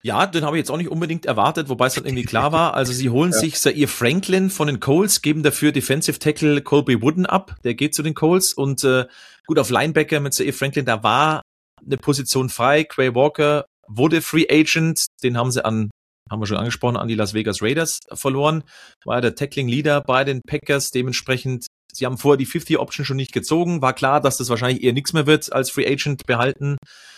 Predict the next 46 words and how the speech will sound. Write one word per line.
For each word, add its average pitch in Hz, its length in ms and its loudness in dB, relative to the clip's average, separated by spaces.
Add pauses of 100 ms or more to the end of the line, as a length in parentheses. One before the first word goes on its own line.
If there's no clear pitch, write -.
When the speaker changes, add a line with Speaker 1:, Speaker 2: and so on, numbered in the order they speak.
(500)
Speaker 1:
Ja, 135 120 2
und 147 80 -4
Franklin, 190 480 -2
der 131 120 2
hat 147 160 -2
ja 147 440 2
noch 135 200 -6
zwei 131 300 2
Jahre 139 300 2
übrig 160 320 -2
von 147 140 -2
seinem 127 220 -6
Dreijahresvertrag, 143 880 -2
den 143 120 -2
er 131 60 -4
unterschrieben 143 400 -4
hat 143 100 2
im 139 100 -2
Colts 143 280 0
für 135 100 0
knapp 131 240 -2
über - 220 -2
einunddreißig 131 480 -2
Millionen 123 340 0
damals. 147 580 0
Ähm, 123 300 -12 (100)
da 131 200 0
war 147 100 2
auch 160 120 0
schon 160 180 -2
zu 135 100 -2
hören, 151 220 0
ja, 147 80 2
bei 135 100 2
den 131 100 -2
Colts, 160 420 0
da 135 100 -4
hat 131 120 -6
Ballard, 147 300 2
der 143 60 -2
G - 160 -4
M, 147 160 -4
gemeint, 135 280 0
sie 127 140 -4
wollen 131 240 2
jünger 175 400 4